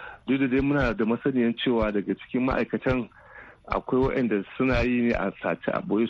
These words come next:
su ma suna tare da waɗannan mutane suke ma ba su waɗansu bayanai. Amma dai duk da haka ba dalili ba ne da za a ci gwamnati ta sa ido ta ga waɗannan mutane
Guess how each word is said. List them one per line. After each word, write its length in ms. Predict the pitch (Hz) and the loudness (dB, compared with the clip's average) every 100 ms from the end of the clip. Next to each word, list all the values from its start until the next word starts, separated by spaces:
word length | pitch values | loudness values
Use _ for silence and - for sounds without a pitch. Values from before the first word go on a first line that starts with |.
| - | 0
su 80 | |
ma 120 | 131 131 | 0 0
suna 160 | 147 120 | 0 0
tare 240 | 107 110 | 0 0
da 80 | 110 | 0
waɗannan 320 | 92 101 107 | 0 0 0
mutane 380 | 110 - 98 98 | 0 -2 -2 -2
suke 240 | - - 98 | -4 -4 -2
ma 120 | 98 | 0
ba 180 | 104 101 | 0 -2
su 100 | 85 | -2
waɗansu 280 | 85 87 101 | -4 -4 -2
bayanai. 320 | 92 78 - | -2 -2 -4
Amma 240 | 85 101 | -4 -2
dai 140 | 101 104 | -2 -2
duk 180 | 131 156 | -2 0
da 120 | 143 | -2
haka 340 | 131 131 120 - - - - - | 0 -2 -2 -6 -14 -14 -12 -4
ba 140 | 98 | -2
dalili 400 | 92 98 123 120 | 0 0 2 2
ba 140 | 110 | 2
ne 120 | 123 107 | 2 0
da 100 | 98 | 0
za 100 | 107 | 0
a 80 | 104 | -2
ci 140 | - | -2
gwamnati 260 | 101 107 104 - | 0 -2 -4 -10
ta 60 | - | -6
sa 80 | 104 | -4
ido 260 | 110 104 101 | -2 -2 -2
ta 80 | 90 | -2
ga 320 | 92 110 113 | 0 0 0
waɗannan 400 | 107 110 107 101 | 0 -2 0 -2
mutane 380 | 101 - 92 | -2 -2 -2